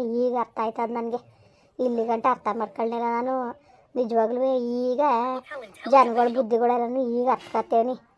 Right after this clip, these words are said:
ನಿಜವಾಗ್ಲೂ ನಿನ್ನ ಬಾಯಲ್ಲಿ ಈ ಥರ ಮಾತು ಬರ್ತದೆ ಅಂತವ ನಾನು ಕನ್ಸು ಮನ್ಸಲ್ಲೂ ಅನ್ಕೊಂಡಿದ್ದಿಲ್ಲ ನಾನು, ಕನ್ಸು ಮನ್ಸಲ್ಲೂ ಅನ್ಕೊಂಡಿದ್ದಿಲ್ಲ ಕಣವ.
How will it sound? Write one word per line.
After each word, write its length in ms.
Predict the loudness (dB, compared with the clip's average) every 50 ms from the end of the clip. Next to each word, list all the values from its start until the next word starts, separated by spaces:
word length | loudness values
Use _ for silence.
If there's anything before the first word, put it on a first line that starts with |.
| _ _ _ -20 _ _ _ -4
ನಿಜವಾಗ್ಲೂ 480 | -4 -2 0 2 2 4 4 4 2 2
ನಿನ್ನ 260 | 2 0 0 0 2
ಬಾಯಲ್ಲಿ 300 | 4 4 4 4 2 0
ಈ 20 |
ಥರ 180 | 0 0 0 2
ಮಾತು 380 | 2 2 2 0 0 0 0 0
ಬರ್ತದೆ 400 | 0 0 -2 -2 -4 -2 0 0
ಅಂತವ 280 | 0 0 0 2 4 4 4 4 2 0 -2 -6 _ _ -20 -20 -20 -20 -10 -4 -4
ನಾನು 120 | -4 0
ಕನ್ಸು 380 | 4 4 4 4 4 0 -4 0
ಮನ್ಸಲ್ಲೂ 380 | 0 0 2 4 4 4 4
ಅನ್ಕೊಂಡಿದ್ದಿಲ್ಲ 580 | 4 2 0 0 -2 -2 0 0 2 2 2 2
ನಾನು, 280 | 0 0 -2 -2 -4 -6 -10 _ _ _ _ -20 -18 -4 0
ಕನ್ಸು 400 | 0 0 0 -2 -8 -4 -4 -4
ಮನ್ಸಲ್ಲೂ 280 | 0 4 4 4 4
ಅನ್ಕೊಂಡಿದ್ದಿಲ್ಲ 520 | 4 0 -2 -4 -4 -4 -2 -2 0 0 0
ಕಣವ. 420 | 0 -2 -2 0 -2 -2 -4